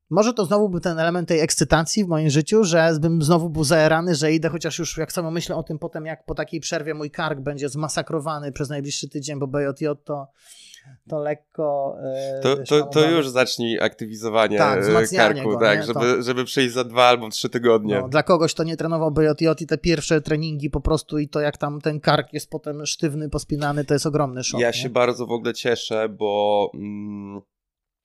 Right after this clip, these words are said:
Speaker 2: kiedy zaczynałem, e, parter, no ja, ja zaczynałem też, e,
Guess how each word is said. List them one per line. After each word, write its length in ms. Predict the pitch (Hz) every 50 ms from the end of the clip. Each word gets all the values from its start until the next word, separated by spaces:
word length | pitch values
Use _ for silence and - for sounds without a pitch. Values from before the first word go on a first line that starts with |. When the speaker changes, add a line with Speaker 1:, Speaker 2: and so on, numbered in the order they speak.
| - - _ _
Speaker 2:
kiedy 220 | - 135 113 113 107
zaczynałem, 840 | 98 113 110 - - 117 117 113 117 117 117 113 110 110 110 107 104 - -
e, 520 | - 107 104 104 104 101 104 101 101 98 - - -
parter, 440 | - 110 107 - - 117 113 120 - - - - - _
no 100 | - 117 120 -
ja, 180 | 110 127 139 -
ja 140 | - 127 139
zaczynałem 520 | 139 143 139 - - 139 135 131 131 127 123
też, 520 | - 139 135 - - - - - - - _ _ _ -
e, 280 | 113 107 107 107 110